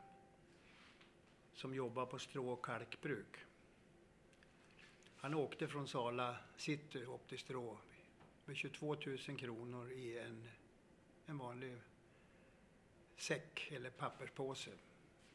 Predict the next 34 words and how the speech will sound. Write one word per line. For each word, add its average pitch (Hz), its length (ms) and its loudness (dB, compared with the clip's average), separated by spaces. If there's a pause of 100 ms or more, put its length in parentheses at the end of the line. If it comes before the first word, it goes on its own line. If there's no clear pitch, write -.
(460)
Men 151 100 -6
sen 165 220 6
på 165 80 6
vägen 147 360 10
upp 165 260 4
då, 135 80 4
över 123 220 4
Gärdena 123 480 2
där, 113 220 -2
då 123 80 -4
blir 120 200 -4
han 117 260 -6
skjuten. 113 520 -6 (3500)
Man 139 160 2
hade 139 160 6
försökt 147 540 6
råna 131 400 2
honom 131 480 4 (240)
många 131 320 0
gånger 131 260 2
tidigare, 131 560 2
men 120 160 -6
det 131 80 0
hade 127 260 6
alltid 123 220 2
misslyckats. 143 720 0
Men 131 100 -6
den 143 140 -4
här 147 120 2
gången 131 280 2
så 135 100 -6
lyckas 120 520 -2
det. 107 120 -8
Och 110 80 -10